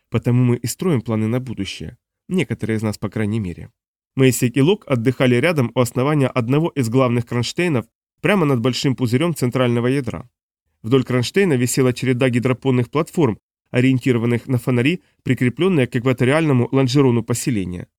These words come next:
Сверху и снизу под разными углами шли другие кронштейны.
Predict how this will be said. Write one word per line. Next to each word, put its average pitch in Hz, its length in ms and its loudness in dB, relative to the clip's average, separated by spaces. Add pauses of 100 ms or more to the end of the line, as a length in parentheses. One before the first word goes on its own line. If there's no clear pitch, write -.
(440)
Сверху 123 380 2
и 120 40 2
снизу 156 340 0
под 123 180 0
разными 123 380 2
углами 123 460 0 (120)
шли 135 240 2
другие 143 360 2
кронштейны. 101 680 -6